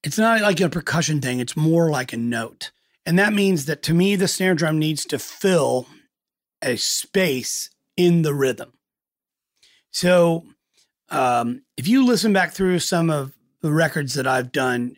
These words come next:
you're gonna notice that the snare drum length, the amount of time the snare drum is creating sound, fits into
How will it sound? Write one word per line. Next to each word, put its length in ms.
you're 240
gonna 220
notice 880
that 180
the 80
snare 340
drum 500
length, 840
the 120
amount 500
of 180
time 440
the 100
snare 300
drum 340
is 180
creating 500
sound, 500
fits 340
into 840